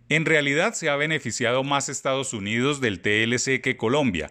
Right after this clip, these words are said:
si se observa que solo el año pasado se vendieron allá unos once mil millones de dólares, con un incremento de veinticinco por ciento frente al año duro de la pandemia, pero las compras en el mismo periodo fueron de catorce mil millones de dólares,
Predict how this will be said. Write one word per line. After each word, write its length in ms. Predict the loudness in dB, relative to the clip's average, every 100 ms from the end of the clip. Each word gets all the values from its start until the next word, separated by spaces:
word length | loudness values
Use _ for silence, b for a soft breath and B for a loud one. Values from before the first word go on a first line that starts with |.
| -8
si 220 | -4 -4
se 120 | -2
observa 520 | -4 -2 -2 0 -2
que 140 | -2 -4
solo 260 | 0 2
el 120 | 2 2
año 240 | 0 0
pasado 520 | -2 0 0 0 0
se 160 | -2 -2
vendieron 480 | 0 0 0 0 0
allá 280 | 2 2
unos 340 | 2 0 -2 0
once 320 | -2 0 -4
mil 300 | -4 -2 0
millones 500 | 0 0 0 2 2
de 120 | 2
dólares, 520 | 4 4 2 0 -2 -6
con 160 | -4 0
un 140 | 2
incremento 580 | 2 4 2 2 2 2
de 120 | 4
veinticinco 680 | 4 2 0 -4 -2 -2 0
por 160 | 0 0
ciento 400 | 0 0 0 -2
frente 340 | 0 0 0
al 140 | 0
año 260 | 0 -2 -2
duro 300 | -2 2 4
de 80 | 6
la 160 | 4
pandemia, 580 | 2 -2 0 0 -2 -8 -6
pero 220 | 0 2
las 200 | 2 0
compras 460 | 0 0 0 -2 -2
en 140 | -4
el 80 | -2
mismo 380 | 0 2 2 2
periodo 480 | 2 2 4 2 0
fueron 400 | 2 2 2 2
de 180 | 0
catorce 560 | 0 -2 -2 -2 -2 -4
mil 260 | -2 -2 0
millones 480 | -2 0 0 0
de 100 | 2
dólares, 520 | 4 4 2 -2 -6